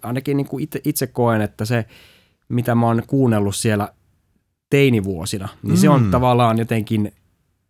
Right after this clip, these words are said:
Speaker 1: semmonen kivijalka sille mun time-käsitykselle.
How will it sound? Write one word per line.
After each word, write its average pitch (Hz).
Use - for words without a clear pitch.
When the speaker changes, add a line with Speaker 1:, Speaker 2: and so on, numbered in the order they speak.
Speaker 1:
semmonen 120
kivijalka 107
sille 101
mun 104
time-käsitykselle. 113